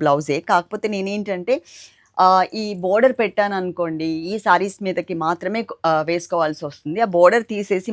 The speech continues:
మధ్యలో ఉన్న కలర్ అయితే కనుక ఇలా ఏ కలర్ ఉన్నా కానీ పర్పుల్ కలర్ దాంట్లో ఉంటే చాలు, అన్నిటికీ వేసుకోవచ్చు అన్నట్టు నేను బ్లౌజ్ అయితే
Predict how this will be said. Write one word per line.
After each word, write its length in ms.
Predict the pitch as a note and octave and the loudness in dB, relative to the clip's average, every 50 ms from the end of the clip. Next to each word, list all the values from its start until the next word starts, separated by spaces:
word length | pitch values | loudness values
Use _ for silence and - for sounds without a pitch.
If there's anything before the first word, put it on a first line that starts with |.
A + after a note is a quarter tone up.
| G3 E3+ | 2 2
మధ్యలో 320 | G#3 C#3+ F#3 F#3+ G3 G3+ G3+ G3 | 2 2 0 0 2 0 0 0
ఉన్న 100 | F#3 F3 E3+ - | -2 -4 -4 -2
కలర్ 220 | E3 E3 E3+ F3 F3 E3 | -2 -2 0 2 2 2
అయితే 160 | D3+ - E3 D#3+ | 2 2 2 2
కనుక 200 | E3 D#3 D#3+ D#3+ G3+ G#3+ - E3 E3+ | 2 0 0 -2 -4 -4 -2 -2 2
ఇలా 160 | F3+ F3+ F3 E3 D#3 D3+ D3+ E3+ F3+ | 4 4 4 4 2 0 0 2 2
ఏ 140 | G3+ A3 G#3 - | 4 2 2 2
కలర్ 220 | G3 F#3 F#3+ G#3 G#3+ G#3+ | 2 4 6 6 6 4
ఉన్నా 160 | G3+ G3 G3 G3 - F#3 | 2 2 0 2 2 0
కానీ 220 | E3+ F3 F#3+ F4 - _ _ - - - _ _ _ _ G#3 | 0 0 -2 -4 -8 _ _ -20 -20 -20 _ _ _ _ 8
పర్పుల్ 280 | G3+ G#3+ G#3+ B3+ B3+ A3+ A3 | 10 10 8 6 2 0 2
కలర్ 220 | G#3 G3+ G3+ G3 F3 F3+ | 2 2 2 2 2 0
దాంట్లో 300 | D#3+ E3 E3+ E3 F#3+ F#3 F3 | 0 0 -2 -2 -2 0 0
ఉంటే 180 | E3+ D#3+ E3+ E3+ D#3 | 0 -2 -4 -6 -6
చాలు, 220 | - D#3+ D3+ F3 G#3 G3+ | -6 -6 -4 -2 -2 -2
అన్నిటికీ 360 | F3 E3+ F3 E3+ F3 - G3+ F3+ | -2 -2 -2 -4 -6 -6 -4 -4
వేసుకోవచ్చు 480 | F3 D#3+ - - - D#3 D3+ D#3 - - E3+ | -4 -4 -6 -6 -6 -6 -6 -6 -8 -10 -10
అన్నట్టు 240 | D#3 D3+ D#3 - A3 A3+ | -8 -8 -8 -8 -6 -6
నేను 120 | A3 G3+ D#3+ | -6 -2 0
బ్లౌజ్ 240 | E3 D3+ D3+ D#3 D#3+ E3 | 0 0 0 0 -2 -6
అయితే 140 | D3+ F3+ | -6 -6